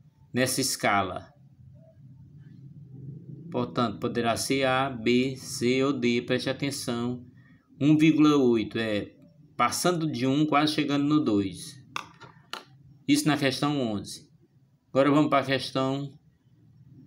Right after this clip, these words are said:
número doze. Para uma competição de corrida, com obstáculos, o professor de educação física formou equipes, arrumando os alunos em quatro filas, com sete alunos em cada fila. Ao todo ele arrumou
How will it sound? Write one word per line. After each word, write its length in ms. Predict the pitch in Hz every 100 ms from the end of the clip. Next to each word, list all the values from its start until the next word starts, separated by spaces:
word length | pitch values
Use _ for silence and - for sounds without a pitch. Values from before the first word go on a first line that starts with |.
| -
número 400 | 120 143 147 147
doze. 720 | 143 135 131 120 90 92 87 - - - _ - - - _ _ _ - _ _ _ _ _ _ _
Para 200 | - 156
uma 80 | 180
competição 420 | 156 147 143 -
de 120 | 127 -
corrida, 560 | 156 151 156 156 165
com 200 | - 135
obstáculos, 600 | 127 123 - 139 139 135
o 20 |
professor 400 | 131 139 - 131
de 80 | 123
educação 460 | 120 - 120 135 131
física 280 | 143 135 -
formou 280 | 135 139
equipes, 680 | 147 - 127 110 104 101 - _ _ _ _ -
arrumando 380 | 123 139 147 165
os 40 | 143
alunos 320 | 135 139 143
em 100 | 123
quatro 300 | 139 151 151
filas, 680 | - 127 107 101 98 - _ _ - _ _ _ -
com 160 | 131
sete 320 | - 147 151
alunos 320 | 143 127 139 131
em 60 |
cada 280 | 127 143 147
fila. 560 | 143 - 107 98 101 -
Ao 240 | 135 143
todo 200 | - 143
ele 140 | 143 139
arrumou 580 | 131 139 131 117 101